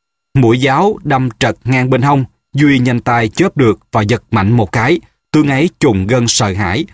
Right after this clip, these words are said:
vội buông tay bỏ giáo mà chạy về bản trận. Duy xuýt xoa kêu lên: "Tiếc quá, tiếc quá!" và quay người lại đuổi theo. Đuổi đến trước hàng trận thì thấy một tướng cầm đao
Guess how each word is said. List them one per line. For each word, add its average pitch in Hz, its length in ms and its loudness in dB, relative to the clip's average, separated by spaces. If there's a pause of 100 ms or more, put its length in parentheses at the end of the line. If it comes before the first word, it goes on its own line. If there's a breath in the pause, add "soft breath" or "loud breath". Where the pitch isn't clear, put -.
(180)
vội 107 320 2
buông 131 240 0
tay 120 280 -2
bỏ 98 200 0
giáo 113 260 -2
mà 147 160 -2
chạy 101 280 -2
về 107 160 -2
bản 98 180 -2
trận. 104 280 -2 (380)
Duy 127 240 2
xuýt 180 180 -2
xoa 117 340 0
kêu 113 260 0
lên: 107 200 -2 (640)
"Tiếc 127 220 0
quá, 127 380 0 (240)
tiếc 151 220 0
quá!" 139 320 0 (520)
và 127 200 2
quay 160 260 0
người 123 200 2
lại 104 220 0
đuổi 107 200 -2
theo. 131 300 -2 (440)
Đuổi 110 260 2
đến 131 280 0
trước 214 280 0
hàng 113 220 -2
trận 107 280 -2 (300)
thì 110 140 -2
thấy 123 220 -2
một 127 300 -2
tướng 143 260 0
cầm 107 300 -2
đao 113 260 -2